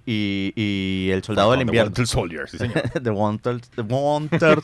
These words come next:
Speaker 1: Soldiers. No me
Speaker 2: Winter.
Speaker 1: pongas a hablar en inglés, por favor.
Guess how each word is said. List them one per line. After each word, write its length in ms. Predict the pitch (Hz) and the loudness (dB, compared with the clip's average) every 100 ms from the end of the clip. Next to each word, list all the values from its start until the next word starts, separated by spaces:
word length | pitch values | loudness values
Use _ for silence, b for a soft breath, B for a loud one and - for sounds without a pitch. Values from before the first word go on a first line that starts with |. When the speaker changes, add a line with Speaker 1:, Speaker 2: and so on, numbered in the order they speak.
| 175 | 4
Speaker 1:
Soldiers. 600 | 120 107 139 80 - - | 6 6 4 -4 -6 -2
No 120 | 107 | 2
me 100 | 135 | 4
Speaker 2:
Winter. 160 | 127 131 | 4 4
Speaker 1:
pongas 160 | 139 | 6
a 40 | 117 | 4
hablar 240 | 92 98 | 4 2
en 120 | 104 - | 2 0
inglés, 240 | 101 101 | 2 2
por 180 | - - | 2 -4
favor. 260 | 120 76 | -4 -6